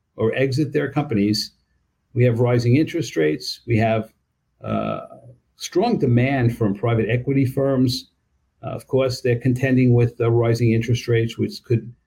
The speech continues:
have some impact on, on deal flow. But, uh, what we're trying to do here is, um, is provide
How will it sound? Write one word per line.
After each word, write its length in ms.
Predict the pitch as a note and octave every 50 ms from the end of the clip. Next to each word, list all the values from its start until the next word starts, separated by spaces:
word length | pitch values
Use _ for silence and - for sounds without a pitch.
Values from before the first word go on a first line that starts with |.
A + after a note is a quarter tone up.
| _ _
have 180 | - B2+ B2
some 220 | - C3 A#2+ A2+ A2+
impact 440 | A2+ A2 - - G#2 G#2 G#2 - A#2
on, 340 | G2+ G#2 G#2 G#2+ G#2 - - _ _ _
on 160 | - G#2+ G2+ G2+
deal 240 | G#2 A2+ A2+ A2
flow. 340 | G#2+ - - G#2 G2+ G2+ G2+
But, 320 | G2+ G#2+ G#2+ G#2 - - -
uh, 200 | A#2 A2 G#2+ G#2+ - _ _ _ _
what 280 | - C#3+ D#3+ D#3 D3+ D#3+
we're 220 | F#3+ A#3+ C#4 C#4+
trying 360 | - - E3+ D3 C#3 B2+ A#2+ A#2+
to 120 | - A#2
do 200 | G#2+ A#2+ B2+ B2
here 420 | A#2+ B2 - C#3 C3+ B2+ B2+ B2 A2+
is, 400 | - A2+ A2+ A2+ A2 A2 - A#2
um, 340 | A#2 A2+ A2+ A2 A2 - - _ _ _ _ _ - - _ -
is 180 | - - -
provide 760 | - _ _ - D#3+ C#3+ D#3+ G3 A3 A#3 A3 G3+ - - -